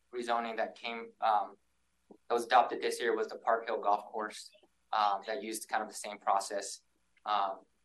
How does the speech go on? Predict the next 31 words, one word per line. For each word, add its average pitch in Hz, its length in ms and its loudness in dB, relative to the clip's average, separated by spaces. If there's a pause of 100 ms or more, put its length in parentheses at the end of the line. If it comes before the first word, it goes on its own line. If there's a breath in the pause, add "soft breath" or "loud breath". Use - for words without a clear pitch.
(100)
and 127 120 2
then 127 120 2
lastly, 123 320 4
I 120 80 0
just 117 160 -10
wanted 120 200 2
to 113 100 0
highlight, 113 380 4 (100)
um, 104 220 -2 (680)
both 131 220 6 (240)
Councilmember 127 440 2
Sandoval 117 600 4
and 117 160 2
Watson, 113 560 0 (400)
um, 104 360 2 (360)
because 131 320 2
they're 127 160 2
using 117 560 -4
more 110 240 2
of 104 80 -2
a 101 220 4 (140)
expedited 113 560 0
process, 107 600 -2 (100)
they 117 120 -6
did 120 240 -2
have 107 320 2 (100)
a 107 100 -14 (100)
community 107 600 -10 (300)
meeting 110 440 -8 (100)
last 110 400 0
week 110 200 -10